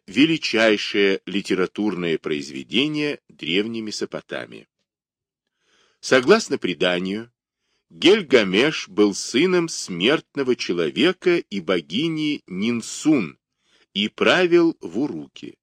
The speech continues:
Но сохранившаяся традиция позволяет полагать, что Гильгамеш был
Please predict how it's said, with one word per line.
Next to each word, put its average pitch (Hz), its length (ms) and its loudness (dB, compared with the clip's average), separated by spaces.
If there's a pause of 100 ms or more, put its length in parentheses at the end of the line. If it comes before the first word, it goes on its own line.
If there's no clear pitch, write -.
(1160)
Но 180 360 4
сохранившаяся 131 1000 0
традиция 101 800 -2
позволяет 85 640 0
полагать, 80 560 -2 (480)
что 123 500 4
Гильгамеш 131 840 2
был 170 380 8